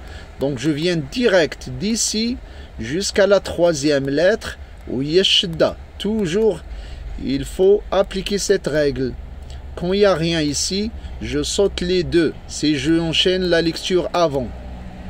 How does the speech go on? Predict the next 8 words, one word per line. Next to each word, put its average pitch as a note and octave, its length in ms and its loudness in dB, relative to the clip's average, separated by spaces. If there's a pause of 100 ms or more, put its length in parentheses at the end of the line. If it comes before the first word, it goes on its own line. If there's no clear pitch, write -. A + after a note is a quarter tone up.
(800)
Donc, D#3 360 2 (720)
Qul G#3+ 760 6 (640)
Huwa F3 960 4 (560)
Allahu. E3 1600 6 (260)
Ça, - 240 -2
c'est E3 240 0
le C#3+ 120 2
Ha, D3+ 380 2